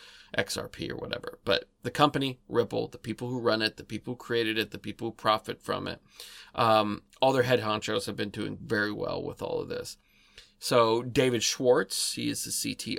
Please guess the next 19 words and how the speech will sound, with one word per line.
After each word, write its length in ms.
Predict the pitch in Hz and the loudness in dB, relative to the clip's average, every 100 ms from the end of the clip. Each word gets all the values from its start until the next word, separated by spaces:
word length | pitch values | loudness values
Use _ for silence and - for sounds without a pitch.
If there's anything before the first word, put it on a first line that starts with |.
| - | -4
O 240 | 92 95 | -4 -4
of 240 | - 104 - | -6 -8 -4
Ripple, 560 | - - - 120 - - - - - | -4 -2 -2 0 -2 -6 -20 -18 -6
responded 640 | 113 - - 180 220 220 | 0 2 8 8 8 4
to 60 | 127 | -2
criticisms 1160 | - 120 104 - - - 117 123 151 190 - - | 0 2 2 0 -2 -4 -2 -2 -4 -4 -4 2
that 320 | 117 113 - - | 2 2 -2 -12
people, 720 | - 127 - 135 139 156 156 _ - - - | -4 -4 -2 -4 -2 -2 -4 _ -20 -20 -6
uh, 340 | 117 113 117 | -2 0 0
the 140 | - 120 | 0 0
criticisms 580 | 147 131 143 120 117 | 2 2 0 0 4
of 240 | 120 127 123 | 6 6 6
this 260 | 107 104 | 4 4
continuing 800 | - 110 101 - 127 127 113 107 | 0 -2 -4 -2 0 0 0 -2
thing 460 | 104 131 107 98 113 | -4 0 4 4 2
and 180 | 95 107 | -4 -4
the 60 | |
fact 360 | 104 110 110 - | 0 4 4 4
that 240 | 104 101 | 4 4